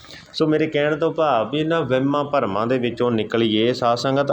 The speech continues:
ਆਪਣੀ, ਅ, ਸੁਰਤ ਨੂੰ ਆਜ਼ਾਦ ਕਰਨਾ ਸੀ, ਭਜਨ ਬੰਦਗੀ ਕਰਕੇ ਇਹਨਾਂ ਚੀਜ਼ਾਂ ਤੋਂ ਆਜ਼ਾਦ ਹੋਣਾ ਸੀ। ਭਜਨ ਬੰਦਗੀ ਨਾ ਕਰਕੇ ਅਸੀਂ ਇਹਨਾਂ ਚੀਜ਼ਾਂ ਦੀ ਗ੍ਰਿਫਤ ਦੇ ਵਿੱਚ ਆ ਗਏ। ਸਭ ਤੋਂ ਵੱਡਾ ਕਾਰਨ ਜਿਹੜਾ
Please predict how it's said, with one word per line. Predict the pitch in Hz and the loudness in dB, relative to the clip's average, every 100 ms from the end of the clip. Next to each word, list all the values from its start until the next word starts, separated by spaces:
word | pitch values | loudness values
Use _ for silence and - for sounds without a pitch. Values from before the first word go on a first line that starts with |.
| - | -2
ਆਪਣੀ, | 120 139 143 147 | -2 0 0 0
ਅ, | - 127 123 123 | 0 2 4 2
ਸੁਰਤ | 120 123 120 113 | 0 -2 -2 -2
ਨੂੰ | 135 143 - | 0 0 0
ਆਜ਼ਾਦ | 110 107 98 104 | 0 2 2 0
ਕਰਨਾ | 107 92 90 98 | 0 -2 -4 -8
ਸੀ, | - 98 - - - - 143 | -6 -8 -10 -20 -20 -2 0
ਭਜਨ | 131 156 | 2 2
ਬੰਦਗੀ | 160 135 131 139 147 | 2 0 0 0 0
ਕਰਕੇ | 143 120 120 139 135 | 0 -2 0 0 2
ਇਹਨਾਂ | 143 147 | 2 0
ਚੀਜ਼ਾਂ | 131 117 127 | 0 -2 0
ਤੋਂ | 123 135 | 0 2
ਆਜ਼ਾਦ | 113 110 104 101 110 | 2 2 2 2 2
ਹੋਣਾ | 131 110 113 | 0 0 -2
ਸੀ। | 123 139 139 135 | 0 -2 -2 0
ਭਜਨ | 123 127 | 0 2
ਬੰਦਗੀ | 127 127 123 127 | 0 -2 -2 -2
ਨਾ | 113 101 110 | 0 0 -2
ਕਰਕੇ | 113 123 120 135 | 0 -2 0 0
ਅਸੀਂ | 127 131 | 0 0
ਇਹਨਾਂ | 131 135 139 | 0 0 0
ਚੀਜ਼ਾਂ | 127 107 120 | -2 0 0
ਦੀ | 120 117 | 0 0
ਗ੍ਰਿਫਤ | 113 104 - | 0 -2 -2
ਦੇ | 117 120 | -2 0
ਵਿੱਚ | 120 - | 0 0
ਆ | 95 | 0
ਗਏ। | 95 113 | 0 0
ਸਭ | 113 131 | 0 -2
ਤੋਂ | 131 147 | 0 0
ਵੱਡਾ | 131 95 120 | 0 0 0
ਕਾਰਨ | 117 110 107 117 | 2 0 2 0
ਜਿਹੜਾ | 117 117 | 0 2